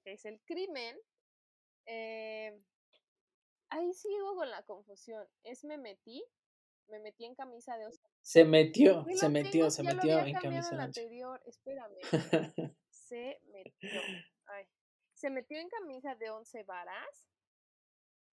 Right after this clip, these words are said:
Speaker 1: Eh, que es de sobrevivientes, o así como, pues sí, sobrevivientes a alguno de estos casos medio extraños, y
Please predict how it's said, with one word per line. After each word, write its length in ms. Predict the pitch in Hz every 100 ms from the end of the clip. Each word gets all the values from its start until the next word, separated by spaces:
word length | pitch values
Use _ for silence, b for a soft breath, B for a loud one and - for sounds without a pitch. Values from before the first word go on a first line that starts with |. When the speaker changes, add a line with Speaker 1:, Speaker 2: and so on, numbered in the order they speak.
| _ _ _ _ _ _ _ _ _ _ _
Speaker 1:
Eh, 380 | 262 294 302 311 294
que 200 | 269 -
es 320 | 254 262 220
de 240 | 240 247 -
sobrevivientes, 1200 | - 233 220 202 190 196 202 202 233 539 539 -
o 360 | - 214 202 190
así 280 | 196 - 196
como, 480 | - 220 190 190 -
pues 160 | 277 311
sí, 100 | 427
sobrevivientes 720 | 440 330 262 240 233 247 294 320
a 60 |
alguno 320 | 214 202 214
de 120 | 226 214
estos 280 | 220 220
casos 320 | - 214 214 214
medio 260 | 196 185
extraños, 680 | - - 202 190 185 226 - _ _ _ _ _
y 480 | 294 311 302 330